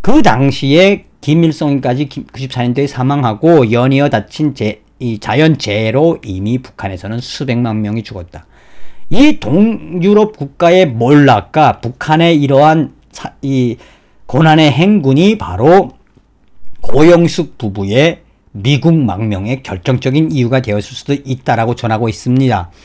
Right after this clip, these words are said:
또한 동유럽 사회주의 국가들이 붕괴되면서 이 나라에서 유학생을 하던, 생활을 하던 많은 북한 유학생들이 러시아와 독일, 한국 등으로 망명을 하고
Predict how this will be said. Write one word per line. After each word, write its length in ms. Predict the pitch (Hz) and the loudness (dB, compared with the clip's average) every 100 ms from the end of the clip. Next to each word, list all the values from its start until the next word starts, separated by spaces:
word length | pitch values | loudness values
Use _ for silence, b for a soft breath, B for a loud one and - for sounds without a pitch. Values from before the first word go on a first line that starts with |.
| B B B B - | B B B B 0
또한 400 | 320 294 135 151 | 4 4 4 0
동유럽 440 | 107 147 165 170 | -2 0 2 0
사회주의 400 | - 143 160 160 | -2 -2 0 0
국가들이 480 | 127 123 165 175 165 | -2 0 0 2 0
붕괴되면서 1080 | 139 165 175 156 104 104 123 190 208 131 - | 0 -2 2 0 0 -2 0 2 2 0 0
이 220 | 196 226 | -2 0
나라에서 540 | 202 170 175 185 165 107 | 2 2 2 2 0 0
유학생을 540 | 120 123 - 127 123 | -2 -2 -4 -2 -2
하던, 280 | 147 151 87 b b b b - | -2 -2 -6 b b b b -8
생활을 280 | 139 139 156 | -4 0 0
하던 200 | 113 85 | -2 -4
많은 680 | 92 92 104 165 247 220 - - | -6 -4 0 2 2 -2 -8 -14
북한 560 | 101 - - 143 165 | -16 -12 -6 -4 -4
유학생들이 840 | 101 90 87 104 95 98 135 90 b b - | -6 -8 -8 -10 -8 -2 -2 -2 b b -8
러시아와 720 | 101 113 - 147 147 104 95 | -6 -4 0 2 2 0 -4
독일, 380 | - 135 147 143 | -4 -2 0 0
한국 480 | - 170 190 180 - | -2 -4 0 -2 2
등으로 320 | 202 196 135 | 4 4 2
망명을 460 | 113 147 240 262 | 2 2 4 6
하고 320 | 247 160 107 | 6 4 0